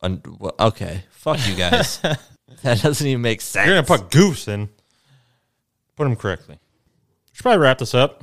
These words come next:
Speaker 1: Yeah, let's wrap it up.
Speaker 2: All right. Um, thanks for watching. I'll probably play the stock outro.
Speaker 1: Hell yeah.
Speaker 2: Since that has everything. But the Facebook page, facebook dot com slash pop culture bicycle.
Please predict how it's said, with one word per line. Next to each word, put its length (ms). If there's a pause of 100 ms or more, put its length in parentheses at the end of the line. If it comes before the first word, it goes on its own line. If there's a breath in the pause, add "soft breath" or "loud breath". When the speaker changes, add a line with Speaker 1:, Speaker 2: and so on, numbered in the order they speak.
(140)
Speaker 1:
Yeah, 240
let's 200
wrap 260
it 60
up. 300 (160)
Speaker 2:
All 80
right. 300
Um, 520 (920 soft breath)
thanks 300
for 460
watching. 600
I'll 120
probably 300
play 220
the 100
stock 400
outro. 580 (220)
Speaker 1:
Hell 140
yeah. 240 (1040)
Speaker 2:
Since 220
that 180
has 200
everything. 360
But 460
the 100
Facebook 560
page, 400
facebook 500
dot 260
com 720 (100)
slash 720
pop 400
culture 360
bicycle. 1000